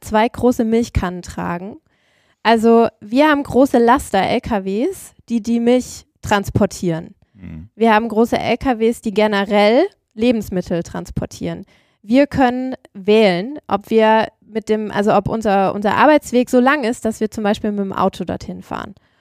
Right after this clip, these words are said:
Speaker 1: Und das ist eben der Fall in den Regionen, in denen wir arbeiten, nicht. Das sind eben vor allem die ländlichen Regionen.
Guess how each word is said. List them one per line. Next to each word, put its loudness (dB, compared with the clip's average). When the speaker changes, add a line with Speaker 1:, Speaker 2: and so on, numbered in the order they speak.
Speaker 1:
Und 0
das 2
ist -4
eben 0
der 2
Fall 0
in -4
den -2
Regionen, -4
in -4
denen -6
wir 2
arbeiten, -2
nicht. -4
Das -8
sind -6
eben -6
vor -10
allem -6
die -4
ländlichen -2
Regionen. -10